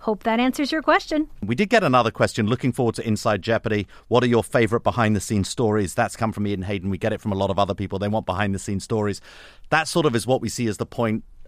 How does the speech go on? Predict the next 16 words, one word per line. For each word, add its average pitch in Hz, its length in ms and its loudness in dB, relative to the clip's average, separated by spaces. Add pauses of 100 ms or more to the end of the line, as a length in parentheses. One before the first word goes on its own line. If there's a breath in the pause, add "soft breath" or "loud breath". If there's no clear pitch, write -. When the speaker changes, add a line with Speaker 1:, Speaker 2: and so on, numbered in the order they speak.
(240)
Speaker 2:
entirely 113 840 -2
of 95 80 -8
Inside 92 360 -2
Jeopardy, 92 520 -4
is 110 140 -6
to 107 100 -8
give 95 160 -2
you 101 120 0
a 104 40 0
lot 98 140 -2
of 95 60 -4
behind-the-scenes, 95 800 -2 (220 soft breath)
uh, 104 200 2
information. 101 540 -2
So 101 100 -2
I, 104 140 0